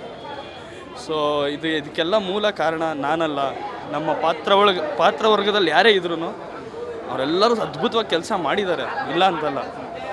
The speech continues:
ನಿಮ್ಗೆ ಇಷ್ಟ ಆಗ್ತಾ ಇದೆ, but ಸಿನಿಮಾ ಅನ್ನೋದ್ರ ಮೂಲ ಒಂದು ಪೆನ್ನು, ಒಂದು ಪೇಪರ್, ಒಂದು ಕಥೆ. ಆ ಕಥೆನ ನಮ್ಮ ಡೈರೆಕ್ಟ್ರು ಮಾಡಿದರು. ಅದಕ್ಕೆ ಒಳ್ಳೆ ರೇಟಿಂಗ್ನ ಕಾಂತರಾಜು ಅಂತ, ವಿಜಯ್ ಕಿತ್ತೂರು ಅಂತ ರೇಟಿಂಗ್ ಮಾಡಿಕೊಟ್ರು.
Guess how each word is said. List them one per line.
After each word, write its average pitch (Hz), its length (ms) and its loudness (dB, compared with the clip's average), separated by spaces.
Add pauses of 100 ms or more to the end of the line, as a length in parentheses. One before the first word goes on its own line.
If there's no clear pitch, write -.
(140)
ನಿಮ್ಗೆ 165 180 -2
ಇಷ್ಟ 160 160 -2
ಆಗ್ತಾ 196 280 2
ಇದೆ, 135 440 -4 (400)
but 180 120 4 (380)
ಸಿನಿಮಾ 214 340 0
ಅನ್ನೋದ್ರ 208 320 0
ಮೂಲ 190 320 0 (440)
ಒಂದು 160 180 -2
ಪೆನ್ನು, 180 520 -4
ಒಂದು 139 140 -6
ಪೇಪರ್, 143 360 -2 (760)
ಒಂದು 160 160 -2
ಕಥೆ. 147 280 -8 (840)
ಆ 156 100 2
ಕಥೆನ 175 380 0
ನಮ್ಮ 156 180 0
ಡೈರೆಕ್ಟ್ರು 170 340 2
ಮಾಡಿದರು. 143 500 -2 (600)
ಅದಕ್ಕೆ 143 240 -2
ಒಳ್ಳೆ 196 320 6
ರೇಟಿಂಗ್ನ 185 420 2
ಕಾಂತರಾಜು 165 640 2
ಅಂತ, 147 180 -4 (280)
ವಿಜಯ್ 147 200 -2
ಕಿತ್ತೂರು 151 360 -6
ಅಂತ 139 160 -6
ರೇಟಿಂಗ್ 147 380 -4
ಮಾಡಿಕೊಟ್ರು. 120 640 -8